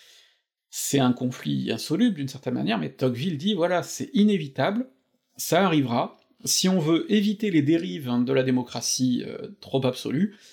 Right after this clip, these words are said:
il faut l'ouvrir, progressivement, intelligemment, mais il faut l'ouvrir. Tocqueville, notamment, a très peur de l'excès de, d'égalitarisme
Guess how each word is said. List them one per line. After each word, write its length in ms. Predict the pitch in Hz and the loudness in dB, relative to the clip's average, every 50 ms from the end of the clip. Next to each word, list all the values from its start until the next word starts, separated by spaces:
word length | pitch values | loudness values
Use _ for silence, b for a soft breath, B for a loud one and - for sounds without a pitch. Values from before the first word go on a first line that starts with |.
| B B B B B - | B B B B B -4
il 100 | 139 123 | -4 -4
faut 200 | - - 220 233 | 0 2 4 4
l'ouvrir, 560 | 190 170 151 135 117 120 123 143 160 - - | 6 4 4 2 0 0 -2 -4 -8 -12 -14
progressivement, 840 | _ - - 156 151 143 147 143 - - 139 117 123 120 117 143 175 180 | _ 0 2 2 4 4 2 2 0 -2 -2 0 0 2 2 2 2 0
intelligemment, 640 | 160 - - 147 139 139 123 120 131 - 143 185 | -2 -2 -4 -2 -2 -2 0 0 -2 -2 -2 -4
mais 120 | 202 165 135 | -4 -4 -6
il 80 | 120 | -8
faut 140 | - - 170 | -6 -4 0
l'ouvrir. 400 | 165 147 131 117 - - - - _ _ _ _ _ _ _ _ _ _ _ _ | 0 2 0 0 -4 -10 -14 -20 _ _ _ _ _ _ _ _ _ _ _ _
Tocqueville, 380 | - 113 110 113 120 165 202 175 | -4 -4 -2 0 2 2 2 2
notamment, 340 | 139 127 - - 131 180 196 | 2 0 0 -2 -2 -2 -2
a 80 | - | -2
très 220 | - - - - - | -4 -6 -8 -8 -4
peur 280 | 147 156 170 180 165 | -2 0 0 0 -2
de 100 | 135 151 | -4 -4
l'excès 460 | 170 175 151 139 131 - - - 170 | -2 -2 -2 -2 -2 -2 -2 -2 -2
de, 300 | 170 165 147 135 135 127 | 0 0 2 2 2 0
d'égalitarisme 920 | 123 123 135 135 139 143 135 131 131 123 113 113 143 185 190 - - 123 | -2 -2 -2 0 2 0 0 0 -2 -4 -4 -4 -4 -6 -6 -6 -6 -8